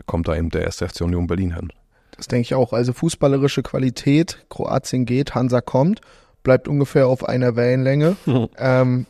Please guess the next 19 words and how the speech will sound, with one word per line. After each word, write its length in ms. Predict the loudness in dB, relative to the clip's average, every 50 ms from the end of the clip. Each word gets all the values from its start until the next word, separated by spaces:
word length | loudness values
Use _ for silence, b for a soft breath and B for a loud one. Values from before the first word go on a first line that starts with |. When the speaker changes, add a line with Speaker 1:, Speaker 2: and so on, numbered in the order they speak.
| _ _ 0
Speaker 2:
denke 200 | 2 2 0 0
ich 100 | -2 -2
mal, 240 | 2 2 2 4
wenn 140 | 4 4 2
Rossi 340 | 2 2 0 0 0 -2 0
da 340 | 2 4 4 4 2 0 -2
seine 520 | -6 -4 -4 -2 0 0 0 -2 -2 -4 -8
scharfen 500 | -10 -6 -2 0 0 0 0 0 -2 -2
Schnittpässe 580 | -2 0 0 0 0 0 0 0 0 0 -2 -8
spielt. 440 | -8 -6 -2 0 2 2 2 2 b b b b b b b b b b _ -4
Ähm, 400 | -2 0 2 2 2 0 0 -2
ich 160 | -4 -10 -2 0
glaub, 180 | 2 2 2
darauf, 400 | 2 0 0 0 0 -2 -4 -8 _ _ _ _ _ _ -4
darüber 340 | -2 0 0 2 2 0 0
können 200 | 0 0 0 0
sich 260 | 0 -2 -4 -6 -4
alle 260 | -2 0 0 0 -2
freuen. 600 | -4 -6 -14 -12 _ -2 0 2 2 0 0 -2